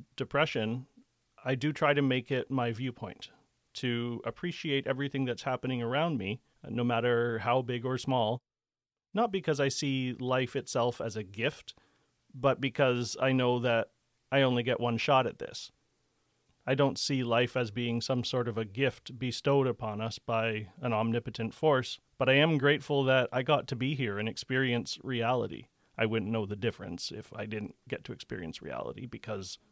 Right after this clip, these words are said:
nothing would be real and I wouldn't exist. But anyway, my point remains. I am happy to have been here, um, to have experienced life, because out of all the quadrillions of atoms, probably more than that, in the universe,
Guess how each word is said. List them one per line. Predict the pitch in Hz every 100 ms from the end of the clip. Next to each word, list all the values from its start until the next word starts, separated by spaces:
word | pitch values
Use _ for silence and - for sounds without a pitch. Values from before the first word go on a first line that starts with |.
| _ _
nothing | - 92 98
would | 95
be | 104
real | 139 147 98
and | 95
I | 101
wouldn't | 98 98 101
exist. | 110 120 101 -
But | 110 - _ _
anyway, | 247 117 98
my | 123
point | 139 208 -
remains. | 120 131 98 120
I | 131
am | 156 139 -
happy | - - - 127
to | 139
have | 123 110
been | 151 180
here, | 104 92 - _ _ _ _ -
um, | 110 110 113 -
to | 135 117
have | 107 120 127
experienced | - - 123 139 127 127 - - - _ _ -
life, | 117 156 - - 143
because | 131 120 135 127 113 - -
out | 127
of | 120
all | 123 143 147
the | 143 135 123 - _ _ _
quadrillions | - 143 139 120 135 139 165 160 135 113 139 165 - -
of | 123 120 113 107 _ -
atoms, | 135 127 113 135 -
probably | - 120 123 117
more | 120 120
than | 110
that, | 117 101 113 -
in | 147
the | 143
universe, | 123 170 151 101 120 -